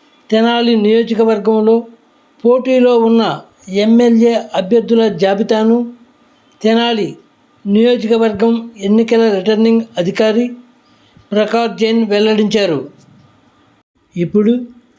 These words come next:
ఏ అభ్యర్థి ఏ పార్టీ నుండి పోటీ చేస్తున్నాడు, అలాగే స్వతంత్ర అభ్యర్థుల వివరాలు సబ్ కలెక్టర్ కార్యాలయం విడుదల చేసింది. ఈ వీడియో ద్వారా నేను అభ్యర్థి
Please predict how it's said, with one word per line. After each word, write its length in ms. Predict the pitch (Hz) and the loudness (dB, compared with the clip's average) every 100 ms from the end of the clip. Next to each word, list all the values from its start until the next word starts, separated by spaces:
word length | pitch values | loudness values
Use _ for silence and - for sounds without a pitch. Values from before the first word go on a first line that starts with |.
| _ _ - | _ _ -4
ఏ 200 | 202 233 247 - 190 | 0 2 0 -4 -4
అభ్యర్థి 440 | 190 233 185 196 143 - _ _ _ 175 208 | 0 0 0 -4 -4 -14 _ _ _ -2 0
ఏ 20 | 240 240 | 0 -2
పార్టీ 280 | 208 226 247 233 | -4 -2 2 2
నుండి 220 | 233 233 226 | 4 2 0
పోటీ 240 | 220 220 233 | -2 2 2
చేస్తున్నాడు, 560 | 220 214 226 214 214 226 240 - - _ _ - 180 | 2 0 -2 0 0 0 -2 -8 -20 _ _ -8 -2
అలాగే 340 | 226 220 240 247 - - - - - - - | -2 0 0 -2 -8 -20 -20 -20 -20 -20 -6
స్వతంత్ర 440 | 214 240 247 247 240 - 190 | -4 0 0 0 -2 -4 -4
అభ్యర్థుల 420 | 190 233 233 233 214 | 0 0 2 0 2
వివరాలు 480 | 185 202 226 226 240 240 - _ _ _ _ _ - | 0 0 0 2 0 -2 -12 _ _ _ _ _ -8
సబ్ 220 | 220 208 208 | -4 -4 -2
కలెక్టర్ 380 | 247 233 233 233 226 214 | -2 -2 0 -2 -2 -4
కార్యాలయం 560 | 214 240 233 233 233 220 190 | 0 2 2 2 0 0 0
విడుదల 300 | 220 233 233 202 | 2 2 2 0
చేసింది. 440 | 220 226 214 151 - - - _ _ - _ _ - 208 | 0 2 2 0 -4 -14 -20 _ _ -20 _ _ -4 0
ఈ 20 | 190 | 2
వీడియో 240 | 208 214 226 214 | 2 2 2 2
ద్వారా 260 | 220 226 226 | 0 2 2
నేను 260 | 226 226 240 247 - - _ _ _ 190 | 2 2 2 -2 -8 -20 _ _ _ -6
అభ్యర్థి 380 | 190 226 220 220 | -2 0 0 -2